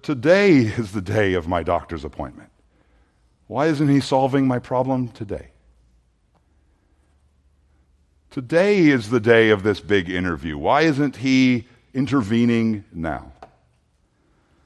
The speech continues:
Today is the day when my worry and my anxiety is through the roof. Why doesn't he just get rid of those things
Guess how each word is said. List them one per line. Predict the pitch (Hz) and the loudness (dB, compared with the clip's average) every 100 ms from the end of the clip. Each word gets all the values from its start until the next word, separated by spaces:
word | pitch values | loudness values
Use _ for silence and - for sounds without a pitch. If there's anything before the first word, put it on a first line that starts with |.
| _ _ _ _ _ _ | _ _ _ _ _ _
Today | 170 135 190 233 220 | -4 2 4 6 6
is | 151 | 2
the | 107 123 | 0 4
day | 123 120 | 6 6
when | 113 117 | 4 2
my | 113 104 101 101 | 4 4 4 2
worry | 95 104 131 127 110 98 | -2 2 4 4 4 0
and | 98 | 0
my | 101 98 | 0 0
anxiety | 95 92 87 101 101 92 | -2 -4 0 2 2 0
is | 90 85 | -2 -4
through | - 98 95 | -8 -4 -4
the | 87 | -2
roof. | 87 80 - | -4 -6 -6
Why | 107 139 | -2 0
doesn't | 151 131 131 | -2 -4 -6
he | 120 | -8
just | 107 110 104 - _ | -6 -6 -6 -10 _
get | 90 | -14
rid | 76 92 | -10 -10
of | 92 | -8
those | 82 87 85 | -6 -6 -8
things | - 80 73 67 | -12 -14 -12 -16